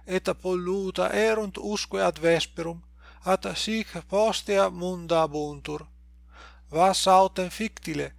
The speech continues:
in quod horum quidquam intro ceciderit, polluetur, et id circo frangendum est. Omnis cibus quem comedetis, si fusa fuerit super eum aqua,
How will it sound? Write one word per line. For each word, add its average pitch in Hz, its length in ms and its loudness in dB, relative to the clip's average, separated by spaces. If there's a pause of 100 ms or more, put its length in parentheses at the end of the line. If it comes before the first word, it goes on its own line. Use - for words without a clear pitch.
(180)
in 180 240 -6
quod 185 360 4 (160)
horum 190 540 0
quidquam 185 680 -2
intro 170 640 -4
ceciderit, 170 840 -2 (420)
polluetur, 165 880 2 (260)
et 190 340 2
id 170 200 0 (120)
circo 214 720 0
frangendum 175 840 -2
est. 135 460 -4 (720)
Omnis 175 640 0
cibus 165 540 -4 (100)
quem 170 380 0
comedetis, 185 1040 0 (320)
si 226 420 -2
fusa 202 640 0
fuerit 214 600 0
super 190 460 0
eum 180 360 4
aqua, 170 560 -2